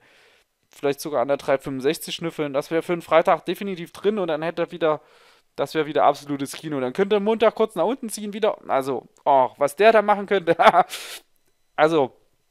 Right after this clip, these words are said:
wäre für den dax köstlich. Dann könnt ihr schön Umsätze generieren, das ist genau das, was er machen möchte, weswegen er sich auch so dusselig bewegt. Punkt. Wir können kurz fassen, geht unser dax über zwölf fünfzig, zwölf siebzig wieder raus, bestenfalls vielleicht bei Aufwärtsgap,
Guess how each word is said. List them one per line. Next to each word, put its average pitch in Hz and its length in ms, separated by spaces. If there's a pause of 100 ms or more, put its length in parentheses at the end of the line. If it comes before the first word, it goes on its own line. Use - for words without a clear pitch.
(400)
wäre 156 240
für 185 140
den 156 220
dax 147 300
köstlich. - 420
Dann 131 220
könnt 180 160
ihr 175 60
schön 170 180
Umsätze 226 400
generieren, 175 400
das 151 120
ist 147 140
genau 151 240
das, 160 180
was 156 160
er 127 220
machen 160 280
möchte, 160 280
weswegen 143 340
er 131 120
sich 131 180
auch 131 80
so - 100
dusselig 147 440
bewegt. 139 360 (1200)
Punkt. 226 580
Wir 160 180
können 226 220
kurz 262 240
fassen, 247 540 (340)
geht 214 200
unser 214 160
dax 208 220
über 202 180
zwölf 180 220
fünfzig, 226 340
zwölf 185 180
siebzig 185 320
wieder 160 140
raus, 165 440 (260)
bestenfalls 196 760
vielleicht - 320
bei 156 80
Aufwärtsgap, 185 560